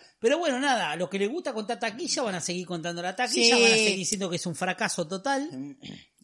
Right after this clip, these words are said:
Speaker 2: Eh, película de D C que haga un, eh, mil millones, te dirán, "No, bueno, pero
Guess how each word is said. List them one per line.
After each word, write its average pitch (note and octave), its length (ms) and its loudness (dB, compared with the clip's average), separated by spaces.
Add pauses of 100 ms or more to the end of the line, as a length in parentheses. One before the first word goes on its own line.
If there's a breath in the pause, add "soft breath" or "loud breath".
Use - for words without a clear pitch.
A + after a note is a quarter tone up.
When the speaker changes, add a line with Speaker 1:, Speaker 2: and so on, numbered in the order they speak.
Speaker 2:
Eh, B2+ 800 -6
película F3 600 4
de D3 160 2
D C#3+ 140 2
C D#3 260 2
que C#3+ 100 -2
haga C#3+ 320 4
un, C#3+ 800 -6
eh, B2+ 180 -12
mil F3 280 0
millones, G#3 880 0
te - 80 -6
dirán, C#3 260 0
"No, D#3 240 0
bueno, B2+ 300 -4
pero C2+ 200 -20